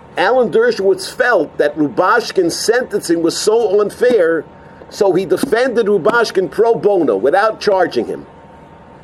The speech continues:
So they decided the person who can make the shidduch is Dershowitz.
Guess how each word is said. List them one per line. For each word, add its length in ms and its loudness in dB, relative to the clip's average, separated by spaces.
So 260 -2
they 160 0
decided 720 -2
the 80 -2
person 460 -4
who 80 0
can 180 -4
make 240 -2
the 80 0
shidduch 540 0
is 160 -2
Dershowitz. 800 -2